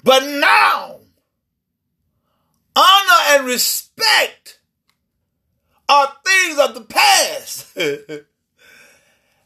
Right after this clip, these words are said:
And because we fail to recognize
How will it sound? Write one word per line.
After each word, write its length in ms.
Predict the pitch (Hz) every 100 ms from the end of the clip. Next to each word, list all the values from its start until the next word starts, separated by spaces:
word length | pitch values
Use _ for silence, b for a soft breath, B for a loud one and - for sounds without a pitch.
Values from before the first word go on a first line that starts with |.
| -
And 180 | 233 220
because 800 | 208 - 277 285 247 170 - - _ _ _ _
we 220 | 165 208
fail 560 | - - 233 254 247 240
to 200 | 202 202
recognize 1160 | 190 254 269 214 180 165 - - _ _ _